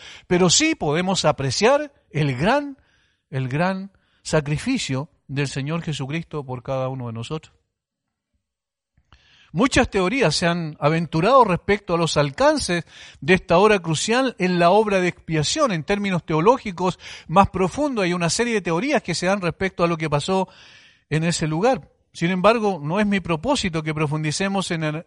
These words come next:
análisis de ella. Quizás vamos a tener esa oportunidad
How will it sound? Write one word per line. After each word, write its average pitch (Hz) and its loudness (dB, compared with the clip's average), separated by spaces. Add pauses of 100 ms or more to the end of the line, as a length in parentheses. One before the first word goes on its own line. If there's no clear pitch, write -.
análisis 165 -2
de 196 -2
ella. 185 -2
Quizás 196 -2 (400)
vamos 185 2
a 170 -2
tener 175 -4
esa 202 -2
oportunidad 165 -4